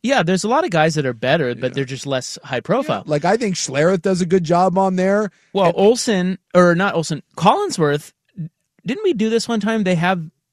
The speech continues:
Speaker 1: the salaries of all these guys.
Speaker 2: Yeah.
Speaker 1: Collinsworth is only at, like, five million.
Speaker 2: Yeah, Collinsworth is a
Speaker 1: Now,
Speaker 2: bargain.
Speaker 1: that is a deal.
Speaker 2: Yeah.
Speaker 1: 'Cause he's pretty good. And I
Speaker 2: Yeah.
Speaker 1: know some people, people are gonna be like, "Oh, I hate Collinsworth." Well, whatever.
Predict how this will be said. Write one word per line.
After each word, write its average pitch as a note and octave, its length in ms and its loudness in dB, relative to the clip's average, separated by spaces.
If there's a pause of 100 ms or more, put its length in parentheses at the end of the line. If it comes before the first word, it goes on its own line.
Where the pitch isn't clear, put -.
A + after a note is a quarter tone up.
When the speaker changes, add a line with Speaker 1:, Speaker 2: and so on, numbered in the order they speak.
(140)
Speaker 1:
the C#3+ 500 -2
salaries D#3 400 0
of F3+ 60 0
all F#3 80 0
these F3+ 100 -2
guys. G3 120 0
Speaker 2:
Yeah. C3 120 0
Speaker 1:
Collinsworth F#4+ 400 -2
is B3 120 -4
only B3 200 -2
at, G#3+ 60 -2
like, F3 160 -2
five F3 220 0
million. C#3+ 280 -2
Speaker 2:
Yeah, C3 160 -2
Collinsworth D3+ 500 0
is C3 140 -4
a C3 40 -8
Speaker 1:
Now, D#3 280 2
Speaker 2:
bargain. C3 240 -10
Speaker 1:
that A#3 280 4
is C#3+ 140 2
a C3+ 60 -4
deal. B2+ 360 -6
Speaker 2:
Yeah. F#3 180 -6 (160)
Speaker 1:
'Cause D#3+ 180 0
he's A#3 180 -4
pretty A3+ 280 -2
good. D3+ 240 0
And D3 160 -4
I F3 40 0
Speaker 2:
Yeah. F3+ 60 0
Speaker 1:
know G3 160 4
some F#3+ 180 2
people, F3+ 200 0
people F#3+ 220 -2
are F#3+ 40 0
gonna F3+ 80 -2
be F#3 140 0
like, G3 40 -4
"Oh, A3 220 4
I G3+ 100 2
hate G3+ 200 0
Collinsworth." E3+ 320 -4
Well, G3+ 160 0
whatever. G3 420 2